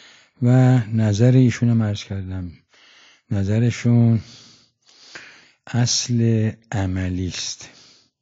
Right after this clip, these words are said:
بعد اون وقت وارد می‌شن در این که آیا واجب است مقدمه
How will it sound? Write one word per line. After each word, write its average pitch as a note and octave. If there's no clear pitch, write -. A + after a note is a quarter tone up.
بعد E3
اون B2+
وقت C3
وارد A#2
می‌شن B2+
در A2+
این B2
که A2+
آیا A2
واجب G#2
است C3
مقدمه A2